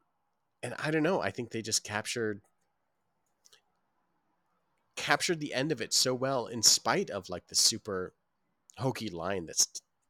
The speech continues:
tagged on the end that I think doesn't work. It's strange how it doesn't work. Like, at the end of the first King Kong, um, the, someone says it,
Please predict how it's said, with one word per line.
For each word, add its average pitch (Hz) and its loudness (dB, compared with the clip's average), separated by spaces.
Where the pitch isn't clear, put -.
tagged 90 -2
on 82 -6
the 82 -10
end 85 -8
that 90 -8
I 87 -6
think 101 -14
doesn't 95 -4
work. - -4
It's - 0
strange 143 2
how 101 -2
it 87 -10
doesn't 98 -8
work. 117 -4
Like, 113 -4
at 117 -14
the 117 -10
end 135 -2
of 113 -2
the 101 -4
first - -4
King 104 -4
Kong, 87 -14
um, 87 -10
the, 95 -8
someone 98 -4
says 87 -2
it, 73 -8